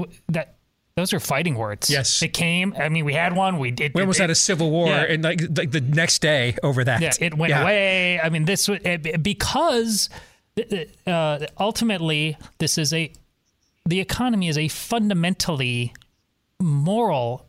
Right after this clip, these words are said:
Speaker 1: enterprise. Again, economia, uh, translated from the Greek, it's the household. It's supposed to be about what makes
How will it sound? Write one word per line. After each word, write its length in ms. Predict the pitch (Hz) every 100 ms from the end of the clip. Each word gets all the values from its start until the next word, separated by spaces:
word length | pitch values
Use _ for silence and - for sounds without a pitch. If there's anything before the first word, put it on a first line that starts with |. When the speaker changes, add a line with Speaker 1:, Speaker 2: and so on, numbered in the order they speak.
| -
Speaker 1:
enterprise. 760 | 185 208 139 - 135 - - -
Again, 280 | 156 147 120
economia, 960 | 120 - 160 160 170 196 165 120 120 _ _ _ _ _ _ _
uh, 220 | 147 139 131
translated 560 | 170 160 - 165 156
from 180 | - 156
the 80 | 143
Greek, 340 | 165 156 -
it's 440 | - 160 - - -
the 120 | 170
household. 720 | 151 - 170 - - 127 110 -
It's 180 | -
supposed 680 | - 175 - - 254 - -
to 80 | 165
be 340 | 139 131 123 -
about 520 | 139 151 151 139 -
what 360 | 139 160 156
makes 600 | 147 147 143 - - -